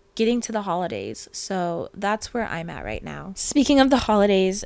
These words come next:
this episode, I'm talking very specifically about, like, body image and so on and so forth. So I do just wanna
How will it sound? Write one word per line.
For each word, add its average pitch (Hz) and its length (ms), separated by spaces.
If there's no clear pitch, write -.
this 226 320
episode, 226 760
I'm 208 160
talking 214 600
very 214 240
specifically 196 800
about, 185 440
like, 175 300
body 226 260
image 202 560
and 202 140
so 185 140
on 185 100
and 190 120
so 185 160
forth. 180 420
So 190 600
I 214 80
do 202 160
just 226 240
wanna 214 260